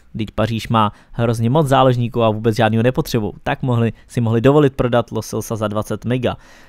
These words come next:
Nebo si mohli dovolit prodat Matuidiho, protože přece středních záložníků mají hrozně moc. To je totální výsměch. To je totální výsměch,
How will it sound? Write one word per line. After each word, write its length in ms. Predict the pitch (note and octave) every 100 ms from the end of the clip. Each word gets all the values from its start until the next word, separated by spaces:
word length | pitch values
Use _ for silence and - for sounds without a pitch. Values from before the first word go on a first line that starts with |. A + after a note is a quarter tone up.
| - - -
Nebo 340 | A2+ A2+ A#2+
si 140 | -
mohli 240 | B2 A2+ A#2+
dovolit 320 | A#2 A#2+ A#2
prodat 360 | - A#2+ A#2+ A#2+
Matuidiho, 540 | B2+ E3+ E3+ C#3 A2
protože 380 | - G2+ G#2+ A2
přece 280 | - A2+ A#2+
středních 340 | - A#2+ A#2+
záložníků 400 | A#2 A#2 A#2+ B2
mají 180 | B2 A#2+
hrozně 320 | A#2 A#2+ C3
moc. 220 | C3+ A2
To 60 | B2
je 40 |
totální 480 | - C#3+ D#3+ D#3 D3
výsměch. 380 | D3+ - - -
To 80 | A#2+
je 40 |
totální 400 | C#3+ F3 E3+ E3+
výsměch, 300 | C#3 D3 D#3